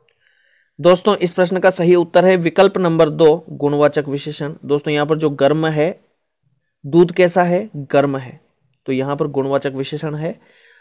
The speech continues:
चलिए चलते हैं अगले प्रश्न की तरफ। दोस्तों, अगला और आखिरी बीसवाँ प्रश्न, उससे पहले आपसे निवेदन है कि अगर आपको वीडियो पसंद आए तो ज़्यादा से ज़्यादा लाइक, शेयर और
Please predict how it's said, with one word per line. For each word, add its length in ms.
चलिए 220
चलते 280
हैं 180
अगले 200
प्रश्न 320
की 100
तरफ। 200
दोस्तों, 400
अगला 260
और 160
आखिरी 440
बीसवाँ 340
प्रश्न, 240
उससे 200
पहले 200
आपसे 160
निवेदन 320
है 120
कि 100
अगर 160
आपको 240
वीडियो 240
पसंद 260
आए 100
तो 100
ज़्यादा 240
से 40
ज़्यादा 200
लाइक, 260
शेयर 180
और 300